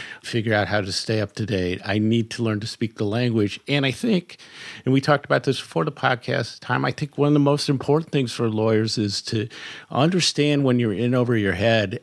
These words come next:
and get those experts lined up in advance so you can, you can get the help on that.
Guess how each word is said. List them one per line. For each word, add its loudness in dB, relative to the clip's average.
and 0
get 2
those 2
experts -2
lined 0
up 2
in -2
advance 0
so 0
you 2
can, -6
you -4
can -4
get -2
the -2
help -2
on 0
that. -8